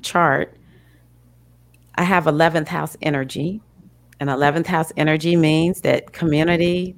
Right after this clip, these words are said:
this is what I'm here to do. I'm here to help build community. And, um, I actually have something special. If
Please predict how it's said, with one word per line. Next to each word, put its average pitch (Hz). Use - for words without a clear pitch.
this 143
is 151
what 151
I'm 151
here 165
to 156
do. 156
I'm 135
here 151
to -
help 147
build 147
community. 151
And, 135
um, 131
I 180
actually 254
have 202
something 185
special. 151
If -